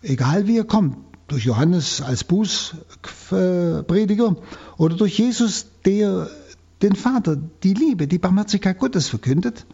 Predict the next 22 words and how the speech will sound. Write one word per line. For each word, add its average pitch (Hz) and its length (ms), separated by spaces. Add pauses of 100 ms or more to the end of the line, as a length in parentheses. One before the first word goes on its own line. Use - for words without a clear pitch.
(120)
nicht? - 240 (1000)
Diese 160 220
mögliche 214 500
Abwendung 147 920
des 127 180
Menschenherzens 143 800
gegenüber 208 420
diesem 160 460
nahenden 196 680
Gott 139 380 (960)
wird 190 280
hier 226 300
erschreckend 208 680
entlarvt. 196 720 (1800)
Die 107 80
mögliche 202 460
Abwendung. 127 580
Und 139 120
das 156 120
sind 170 140
fromme 247 260
Leute 104 380